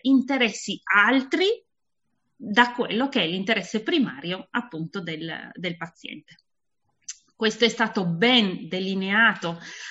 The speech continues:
anche dal Comitato Nazionale di Bioetica. Nel duemilasei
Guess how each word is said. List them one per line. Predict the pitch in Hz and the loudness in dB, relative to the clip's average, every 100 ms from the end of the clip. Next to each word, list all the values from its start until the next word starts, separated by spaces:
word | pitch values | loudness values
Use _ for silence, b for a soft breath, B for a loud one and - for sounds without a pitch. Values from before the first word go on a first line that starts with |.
| B | B
anche | - 349 339 254 | 0 0 2 2
dal | 214 | 0
Comitato | 214 208 202 208 185 220 | 0 0 0 -2 -4 -6
Nazionale | 185 180 - 196 180 160 160 170 | -6 -8 -6 -6 -4 -6 -6 -6
di | 175 | -8
Bioetica. | 160 170 147 156 170 180 | -6 -6 -6 -12 -8 -6
Nel | 190 190 | -4 -4
duemilasei | 202 202 214 208 208 - 233 240 | -2 0 0 0 -2 -2 -2 -2